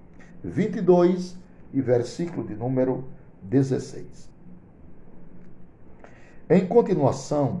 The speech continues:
ao item anterior, nós vemos Apocalipse dezenove, versículos sete a nove, a igreja reunida para as bodas do Cordeiro.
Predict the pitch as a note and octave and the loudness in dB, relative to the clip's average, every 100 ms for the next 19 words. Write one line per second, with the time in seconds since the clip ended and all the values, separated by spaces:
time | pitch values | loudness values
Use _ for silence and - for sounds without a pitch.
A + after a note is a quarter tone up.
0 | - A2+ A2 D#3+ F#3 - A2 - - - | -4 -2 2 2 2 -2 -4 -8 -16 -20
1 | - - - - F2+ - E2+ - G#2 A2+ | -20 -18 2 6 6 4 -2 -4 -4 -4
2 | - - - - - - - - - G#2+ | -4 -12 -20 -20 -20 -20 -20 -20 -6 2
3 | A#2+ G2+ D#3+ D#3 C3 B2 D3 C#3+ F#2+ A2+ | 2 4 2 2 2 2 2 0 0 0
4 | C3 - - A#2+ F#3+ D3+ D3 A#2+ A#2 A2 | -2 -4 -10 -4 -2 0 2 6 6 4
5 | F#2+ F2+ G#2+ A2+ - C3+ C3 A#2 - - | -2 -8 -4 -4 -2 0 0 -2 -10 0
6 | - - - C3+ - - - - - - | 2 2 0 -2 -4 -6 -10 -20 -20 -20
7 | - - - - A#2 A#2 C3+ D#3+ C3+ C3 | -20 -20 -10 -4 -2 2 4 4 2 0
8 | A#2 B2 D3+ D3+ C3+ F3+ F3+ - - - | 0 2 4 4 2 0 -2 -4 -10 -16
9 | - - - - - _ - A2 B2 - | -20 -20 -20 -20 -20 _ -2 2 2 -2
10 | - F#2+ A#2 E3+ F#3+ F#3+ E3 E3+ E3+ C3 | -8 0 6 8 8 4 -2 -2 -2 -4
11 | D#3 E3 D3 B2 - - - | -6 -4 -6 -6 -10 -14 -20